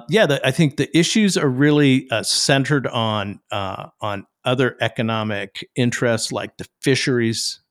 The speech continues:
impacts that are anticipated, both in shellfish harvesting and in, uh, finfish, uh, uh, fisheries, and, uh,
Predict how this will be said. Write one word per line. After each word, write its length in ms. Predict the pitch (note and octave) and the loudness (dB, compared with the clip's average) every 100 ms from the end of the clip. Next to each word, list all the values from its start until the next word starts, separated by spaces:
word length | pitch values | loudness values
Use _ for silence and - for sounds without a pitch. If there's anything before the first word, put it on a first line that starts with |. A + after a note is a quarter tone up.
| _ | _
impacts 640 | A#2+ A2+ B2 A2+ G#2+ - - | 0 0 0 -2 -4 -6 -8
that 160 | A2 A2+ | -6 -6
are 180 | A#2 A#2 | -8 -8
anticipated, 1120 | G2+ - C#3+ B2 B2 - A#2 A2 G#2+ G#2+ G#2+ - | -10 -4 -2 -2 0 2 2 0 -2 -4 -6 -4
both 240 | G#2 G#2 | -4 -4
in 120 | G2+ | -6
shellfish 680 | F#2 - A#2+ A2 - G#2+ - | -4 -2 -2 -2 -4 -6 -4
harvesting 800 | A#2 G#2+ G#2 - - A2 G#2+ G2+ | -4 -4 -4 -8 -6 -4 -4 -6
and 260 | F#2 G2 - | -8 -12 -12
in, 380 | A2 G2 G2 - | -12 -10 -12 -12
uh, 100 | G#2+ | -14
finfish, 760 | G#2 A#2+ A2 B2 G#2+ - - - _ | -8 -4 -4 -2 -4 -4 -10 -18 _
uh, 240 | G#2+ F#2+ - _ _ _ _ _ | -8 -8 -10 _ _ _ _ _
uh, 240 | B2 G1+ - _ _ _ _ _ _ _ _ _ _ _ _ _ _ _ - - _ _ | -10 -10 -14 _ _ _ _ _ _ _ _ _ _ _ _ _ _ _ -14 -14 _ _
fisheries, 680 | - B2+ - A#2+ A#2 A2+ - - - - - - - - _ _ | -2 0 2 2 2 -2 -10 -20 -20 -20 -20 -20 -20 -20 _ _
and, 580 | C3 C3 C3 C3 B2+ - - | 2 4 4 4 2 0 -2
uh, 340 | C3 B2 B2 | 0 0 -2